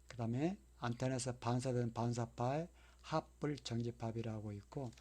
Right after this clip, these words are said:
정제파 공식은 여러 가지인데 오늘 이 시간에는 간단히 하나만 하고 마치겠습니다. 즉, 전압을 쟀을 때 정제파 전압이 있겠죠, 이렇게. 그래서 최소 전압과 최대 전압,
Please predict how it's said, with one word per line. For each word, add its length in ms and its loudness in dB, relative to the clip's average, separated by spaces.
정제파 500 8
공식은 480 4
여러 180 4
가지인데 800 2
오늘 480 4
이 100 4
시간에는 420 2
간단히 400 2
하나만 400 4
하고 240 2
마치겠습니다. 960 -4
즉, 280 6
전압을 440 10
쟀을 280 4
때 320 2
정제파 420 2
전압이 400 6
있겠죠, 300 -2
이렇게. 340 -2
그래서 340 -4
최소 480 6
전압과 680 2
최대 280 6
전압, 360 2